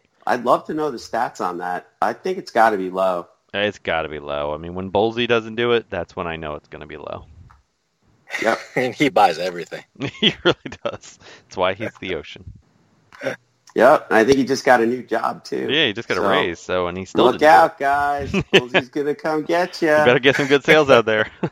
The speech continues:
Speaker 2: <laughs>
Speaker 1: <laughs> Let's go, W B. The guy's got money.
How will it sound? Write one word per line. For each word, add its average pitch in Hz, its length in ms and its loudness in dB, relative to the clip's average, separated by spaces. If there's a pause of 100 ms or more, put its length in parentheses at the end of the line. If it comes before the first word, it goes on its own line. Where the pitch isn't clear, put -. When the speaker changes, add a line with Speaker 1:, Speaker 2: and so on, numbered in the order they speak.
(120)
Speaker 2:
<laughs> 202 80 4 (880)
Speaker 1:
<laughs> 180 120 -2 (1000)
Let's 123 220 4
go, 165 220 8
W 147 400 6
B. 139 280 0
The 131 80 -2
guy's 147 320 4
got 151 240 0
money. 143 480 -6